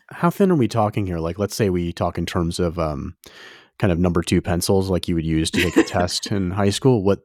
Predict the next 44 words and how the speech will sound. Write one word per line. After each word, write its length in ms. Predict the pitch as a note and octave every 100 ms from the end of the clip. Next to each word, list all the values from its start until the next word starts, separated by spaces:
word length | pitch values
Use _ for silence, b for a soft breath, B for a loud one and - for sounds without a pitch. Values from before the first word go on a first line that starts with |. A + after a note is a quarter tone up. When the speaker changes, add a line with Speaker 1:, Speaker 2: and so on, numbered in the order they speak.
| -
Speaker 1:
how 120 | G#2+
many 160 | F#2+
widths 400 | F2+ F#2+ - -
of 140 | G#2 -
pencils 400 | G2 F#2+ A2+ A#2
is 140 | A2+
this? 260 | - C3+ - _ _ _ _ _ _ _ _ _ _ _ _ _ - B B B B
Speaker 2:
I 60 |
don't 100 | F3+
know 60 | D#3
how 80 | D3+
many 120 | F3+
Speaker 1:
One? 200 | F#2 C#3
Speaker 2:
widths 100 | E3
of 40 | -
pencils. 100 | -
I 40 |
would 100 | B3+
say, 120 | C#4 B3+
like, 180 | A#3+
a, 280 | G3 E3 D3
like, 180 | - E3+
a 100 | D#3+
hot 280 | D3 D3 D3
dog, 400 | D3 - G1+ - _ _ _ -
like, 200 | C3+ C3
when, 200 | D#3 C#3+
when 120 | D#3+
erect 380 | D3+ D3 C#3 -
and 80 | C#3
whatever, 300 | C3 - C2
like 220 | - -
a, 260 | D#2+ - _ -
Speaker 1:
Oh, 140 | F#2+ D#2+
okay. 200 | - -
Speaker 2:
you 40 | -
know, 80 | E2+ _
normal, 340 | - C#3 B3 -
Speaker 1:
That's, 180 | B3+ - _ _ -
Speaker 2:
I 40 |
don't 100 | -
know. 100 | - _ _ _ -
Speaker 1:
it's 100 | -
probably 720 | D#3 B2 G#2+ G2+ F2+ F2